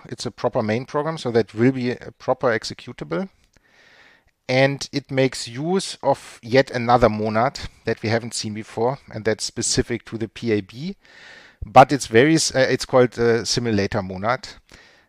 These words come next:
but it's very similar to the emulator trace monad. So in principle, it has exactly the same, more or less the same capabilities. So you can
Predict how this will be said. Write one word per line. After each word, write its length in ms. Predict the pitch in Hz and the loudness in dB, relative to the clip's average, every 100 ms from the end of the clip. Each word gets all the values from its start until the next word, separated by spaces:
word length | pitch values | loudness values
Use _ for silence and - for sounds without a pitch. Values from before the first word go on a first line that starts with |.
| - | 2
but 160 | 127 131 | 2 2
it's 180 | 131 | -2
very 280 | - 120 165 | 2 4 4
similar 500 | 156 - 147 147 135 | 2 2 2 4 4
to 160 | 131 127 | 4 -2
the 120 | 113 | -4
emulator 440 | 120 120 117 110 110 | -4 0 2 2 -2
trace 380 | - 98 101 101 | -6 -6 -6 -8
monad. 440 | 92 87 85 - - - _ _ | -10 -8 -10 -12 -20 -20 _ _
So 240 | - 120 | -8 -6
in 160 | 120 117 | -6 -4
principle, 480 | - 156 143 - 123 | -2 -2 -2 4 6
it 120 | 113 | 6
has 420 | 117 110 - - - | 4 2 -2 -10 -10
exactly 440 | 110 - 117 - 113 | -10 0 0 0 -4
the 100 | 107 | -2
same, 280 | - 110 113 104 | -4 -4 -8 -10
more 200 | 120 127 | 2 6
or 40 | 123 | 8
less 180 | 117 | 6
the 80 | - | 2
same 240 | 107 110 107 | -2 -2 0
capabilities. 760 | 110 - 98 95 101 - 92 | -6 -6 -8 -6 -6 -6 -8
So 180 | - - | -8 -8
you 140 | 101 | -10
can 360 | 98 110 101 101 | -6 -4 -4 -6